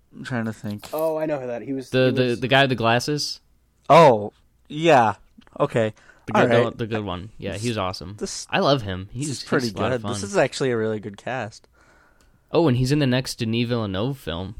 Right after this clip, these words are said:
Speaker 3: That's cool. That same,
Speaker 2: Nice.
Speaker 3: the Hertzfeld guy. Wow, that's awesome. Go for, go him.
Speaker 1: Scripted by this guy who wrote Prometheus and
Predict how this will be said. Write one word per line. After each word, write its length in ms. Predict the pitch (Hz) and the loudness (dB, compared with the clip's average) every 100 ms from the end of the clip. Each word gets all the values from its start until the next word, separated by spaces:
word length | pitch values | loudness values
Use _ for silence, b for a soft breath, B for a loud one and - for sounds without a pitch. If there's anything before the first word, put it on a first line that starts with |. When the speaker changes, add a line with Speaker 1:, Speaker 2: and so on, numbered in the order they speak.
| - | -12
Speaker 3:
That's 180 | 131 131 | -10 -10
cool. 360 | - 90 95 - - _ _ _ _ _ _ _ _ | -8 -6 -6 -8 -20 _ _ _ _ _ _ _ _
That 140 | 107 107 | -8 -6
same, 240 | - 117 | -2 -2
Speaker 2:
Nice. 200 | 110 110 | -2 -4
Speaker 3:
the 260 | 104 107 101 | -2 -2 -2
Hertzfeld 400 | 120 113 - 101 | -2 -4 -4 -6
guy. 280 | 98 92 101 _ _ | -6 -6 -8 _ _
Wow, 160 | - 101 | -8 -8
that's 180 | 98 104 | -8 -6
awesome. 400 | 98 110 - - - _ _ - | -8 -8 -12 -16 -20 _ _ -10
Go 120 | - | -8
for, 180 | 170 - | -8 -10
go 180 | - 165 | -4 -2
him. 400 | 156 131 104 90 - _ _ _ _ | 0 0 -2 -8 -16 _ _ _ _
Speaker 1:
Scripted 560 | - - 113 - 120 | -20 -16 -16 -14 -14
by 140 | 123 120 | -10 -8
this 200 | 117 - | -10 -6
guy 240 | 117 117 | -2 -2
who 120 | 113 | -2
wrote 320 | 113 110 110 - | -6 -4 -6 -8
Prometheus 800 | 117 104 110 - 117 123 - - | -10 -8 -8 -8 -8 -8 -10 -16
and 220 | 98 | -16